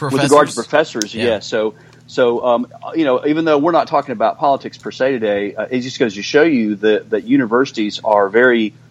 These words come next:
Speaker 1: left-leaning when it comes to ideology.
Speaker 2: Mm.
Speaker 1: And certainly that is the case. It's, it's proved out, uh, again and again and with professors. And, uh, there's quotes from,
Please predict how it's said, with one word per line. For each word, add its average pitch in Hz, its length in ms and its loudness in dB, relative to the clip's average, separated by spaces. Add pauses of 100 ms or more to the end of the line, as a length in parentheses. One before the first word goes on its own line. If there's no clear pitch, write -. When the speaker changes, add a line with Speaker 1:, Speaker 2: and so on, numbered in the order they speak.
(120)
Speaker 1:
left-leaning 113 720 4
when 101 100 -2
it 90 80 -6
comes 113 300 -2
to 104 180 -4
ideology. 104 680 4
Speaker 2:
Mm. 107 280 -10 (360)
Speaker 1:
And 107 100 -8
certainly 127 300 6
that 117 140 6
is 107 120 -4
the 98 80 -8
case. 104 340 -2
It's, - 220 -16
it's - 180 -8
proved 113 360 2
out, 101 380 6
uh, 95 140 -2
again 107 280 -4
and 101 80 -4
again 104 280 -4
and 92 240 -6
with 95 140 -10
professors. 98 580 -2
And, 92 140 -6 (360)
uh, 95 200 4
there's 107 220 0
quotes 113 340 4
from, 98 420 -4